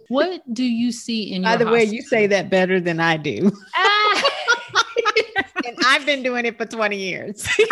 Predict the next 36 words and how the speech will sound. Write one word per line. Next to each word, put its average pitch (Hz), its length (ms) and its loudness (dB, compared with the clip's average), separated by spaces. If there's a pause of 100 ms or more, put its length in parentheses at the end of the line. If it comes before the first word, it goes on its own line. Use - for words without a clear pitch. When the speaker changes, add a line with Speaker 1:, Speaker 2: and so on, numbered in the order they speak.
(140)
Speaker 2:
<laughs> - 380 -4
Just 233 280 -2
about. 175 580 -8
<laughs> - 240 0 (720)
Speaker 1:
My 302 160 2
mom 285 240 4
used 262 180 4
to 240 60 -2
talk 220 260 2
about 190 300 2
enunciating 160 760 -2
all 156 240 -2
the 139 80 -6
time. 147 420 -2
So 190 140 -2
maybe 196 340 2
that's 170 280 0
what 170 160 0
it 160 100 -4
is. 165 480 -4
Speaker 2:
Right. 196 460 -4
Speaker 1:
But, 233 400 -2
uh, 233 380 0
what 247 320 -2
do 370 80 0
you 320 260 0
see 233 520 -2
in 214 440 -2
your 190 380 -2
hospital 165 760 -6
and 175 160 -10
with 185 240 0
your 156 400 -6
coaching 143 460 -8
clients? 139 440 -10
Like, 196 160 -10